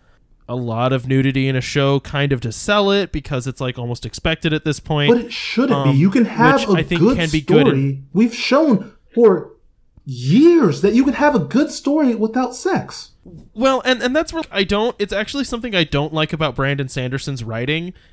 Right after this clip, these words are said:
Speaker 1: is that it feels, like, weirdly neutered and genderless at some point when it's like, no one's having sex ever. Y-,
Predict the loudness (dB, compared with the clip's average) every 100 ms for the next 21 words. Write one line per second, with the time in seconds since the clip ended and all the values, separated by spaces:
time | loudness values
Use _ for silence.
0 | -6 0 0 2 -2 -2 -4 -2 2 2
1 | 2 -2 -4 0 0 0 -2 -4 0 0
2 | 0 -2 -4 -4 -4 -2 -2 -4 -4 -6
3 | -4 -4 -4 -4 -2 -2 -2 -2 -4 -4
4 | -6 -2 -2 -4 -4 -4 -4 -6 -6 -6
5 | -8 -8 -8 -2 -2 -2 -8 _ _ _
6 | _ _ _ _ -20